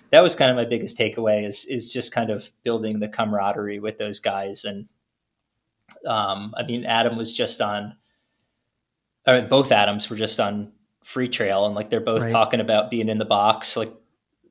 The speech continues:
Speaker 1: that, and that was just, like, such a big part of our, our trip, and, and all wearing the visors and stuff. It, it just, like, looking back on it, it's all kind of funny, but, but also really cool.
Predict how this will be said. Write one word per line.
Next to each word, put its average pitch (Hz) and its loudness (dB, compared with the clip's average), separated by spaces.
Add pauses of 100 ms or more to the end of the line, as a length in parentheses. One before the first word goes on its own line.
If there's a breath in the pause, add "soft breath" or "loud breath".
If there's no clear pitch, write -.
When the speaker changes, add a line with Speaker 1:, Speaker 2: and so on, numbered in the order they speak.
(140)
Speaker 1:
that, 123 2
and 117 0
that 120 2
was 117 -2
just, 120 -2
like, 117 -4
such 117 -4
a 113 -2
big 110 -4
part 107 2
of 110 -2
our, 107 -2
our 120 0
trip, 110 -2
and, 104 -6
and 107 -4
all 107 4
wearing 107 -2
the 104 -2
visors 104 -2
and 101 -6
stuff. - -4
It, 117 -2
it 113 -4
just, - -2
like, 135 2
looking 120 -2
back 104 2
on 104 0
it, 101 -4
it's 101 -6
all 101 -2
kind 101 -6
of 98 -10
funny, 98 -6
but, 98 -8 (140)
but 110 -4
also 107 -2
really 113 -6
cool. 113 -10